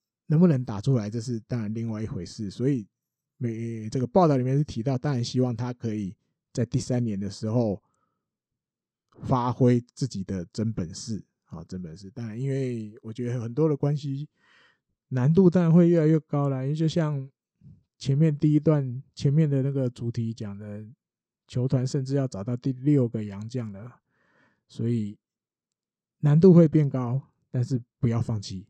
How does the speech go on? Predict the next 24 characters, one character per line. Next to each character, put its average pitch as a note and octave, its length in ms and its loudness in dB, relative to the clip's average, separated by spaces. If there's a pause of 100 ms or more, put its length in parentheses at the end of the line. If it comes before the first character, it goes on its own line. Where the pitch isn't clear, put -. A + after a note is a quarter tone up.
(160)
对 G#2 80 -8
不 - 0 -
对？ F#2+ 100 -4
这 A2+ 140 -2
没 C#3+ 140 4
有 C#3 120 4
放 C3+ 180 -2
弃 A2+ 140 -6
的 F#2+ 160 -8
啊， G2+ 260 -8 (140)
放 D#3+ 160 2
弃 D#3 200 4
了 C3+ 60 4
就 C3+ 120 4
输 C3 240 -2
了。 A2 140 -2
而 A#2 60 -6
且 C3+ 160 -4 (280)
职 C3 160 -6
棒 D#3 120 2
的 C3+ 120 2
选 B2+ 200 0
手、 A#2+ 160 -2
嗯， A2 480 -10